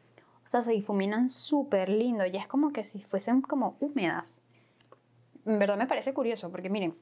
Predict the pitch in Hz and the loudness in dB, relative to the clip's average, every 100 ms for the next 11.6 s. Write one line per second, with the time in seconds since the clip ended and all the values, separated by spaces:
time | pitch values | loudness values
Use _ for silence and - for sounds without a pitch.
0 | - - - - - _ _ _ _ _ | -18 -20 -18 -16 -20 _ _ _ _ _
1 | _ _ _ - 220 220 214 330 381 - | _ _ _ -2 0 2 2 2 0 -10
2 | _ _ _ _ _ _ _ _ _ _ | _ _ _ _ _ _ _ _ _ _
3 | - _ - 220 208 254 - 233 262 277 | -20 _ 0 0 2 0 0 -4 -4 -2
4 | 262 262 269 277 - 214 214 233 233 254 | -2 -2 -4 -6 -4 -2 0 -2 0 2
5 | 277 214 - 226 208 196 196 247 330 254 | 0 -2 -6 -4 -2 -2 0 0 -2 -6
6 | 214 190 190 254 277 240 - 196 175 - | -4 -4 0 0 0 -4 -4 -4 -4 -8
7 | _ _ _ - - 190 180 208 269 247 | _ _ _ -12 -4 -2 0 2 2 2
8 | 160 147 - _ _ _ _ _ 370 262 | 0 -2 -10 _ _ _ _ _ 0 0
9 | - _ - 196 185 175 - 269 - - | 0 _ -4 -2 0 0 0 -2 -4 -20
10 | _ _ _ - - - _ _ - 339 | _ _ _ -20 -20 -20 _ _ 4 4
11 | 381 349 - - - | 4 -2 -4 -10 -18